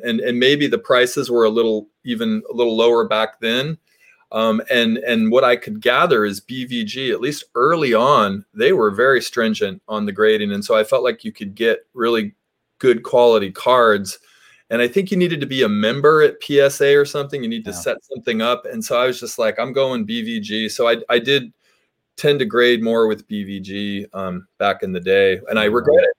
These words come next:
Speaker 1: because now P S A is just, like, I feel like it is, you know, it's, it's the preeminent grading company at this point, and, and the price is reflected, and,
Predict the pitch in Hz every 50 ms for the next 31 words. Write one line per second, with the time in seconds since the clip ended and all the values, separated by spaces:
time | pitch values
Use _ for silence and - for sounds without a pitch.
0 | _ _ - 110 104 127 113 104 - 120 123 127 127 107 - - 127 120 120 113
1 | - - 131 127 131 127 107 98 95 - - - 107 104 - - - - _ _
2 | _ _ - - _ _ _ _ _ - 101 - - 104 98 - 110 110 107 107
3 | 104 101 - 110 110 117 120 117 110 - - _ _ _ _ - 160 120 101 92
4 | 92 92 101 107 98 - - - 117 101 - - - _ _ _ _ _ _ _
5 | _ - - - 104 - - 135 127 123 117 113 110 107 104 104 - - 107 104
6 | 98 98 95 92 - 98 90 - 92 92 92 90 90 - 95 90 - - - 95
7 | 92 92 90 92 90 90 90 90 - - - 92 90 90 87 87 85 _ - -
8 | - - 113 107 104 - - 98 92 - 98 92 - - 104 98 92 - - 101
9 | 95 95 95 92 90 90 87 87